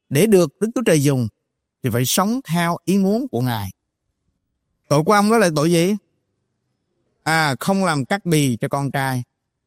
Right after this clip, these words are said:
Thứ nhất, Môi-se lớn lên trong một nền văn hóa, ông biết ông là người Do Thái sau khi ông đã lớn. Nhưng ông lại lớn lên trong môi trường không phải giữa người Do Thái. Ông lại cưới một cô vợ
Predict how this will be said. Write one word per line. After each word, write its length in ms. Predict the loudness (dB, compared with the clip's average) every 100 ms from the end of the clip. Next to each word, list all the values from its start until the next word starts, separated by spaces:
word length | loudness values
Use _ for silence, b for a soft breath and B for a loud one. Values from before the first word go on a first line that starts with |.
| _ _ _
Thứ 80 | 0
nhất, 160 | 0 -2 _ _ _ _ _
Môi-se 300 | 0 2 4
lớn 340 | 4 2 2 0
lên 300 | 0 0 0
trong 120 | 0
một 60 |
nền 280 | 0 0 0
văn 240 | 0 2 2
hóa, 260 | 4 2 0
ông 220 | 2 4
biết 320 | 4 2 0
ông 220 | -2 0 2
là 100 | 2
người 220 | 0 0
Do 180 | -2 -2
Thái 380 | -2 -2 -2 -2
sau 200 | -2 -2
khi 120 | 0
ông 140 | -2 0
đã 100 | 0
lớn. 400 | 0 -2 -4 -8 -14 _ _ _ _ _ 0
Nhưng 260 | 2 2 -2 _ _ _ _
ông 160 | -4 -2
lại 140 | 0
lớn 300 | 2 2 2
lên 180 | 0 0
trong 120 | -4 -4
môi 280 | 0 2 2
trường 440 | 2 0 0 -4
không 280 | -2 -2 -2 -4
phải 240 | -2 0 0
giữa 400 | 0 2 4 4 2
người 160 | 0
Do 140 | -2 -4
Thái. 380 | -6 -6 -6 -10 -16 _ _ _ _ _ _ _ _ _
Ông 220 | -2 0
lại 140 | 0 -2 -2
cưới 200 | 0 4 4 2
một 80 | 2
cô 140 | 2
vợ 480 | 4 0 0 -2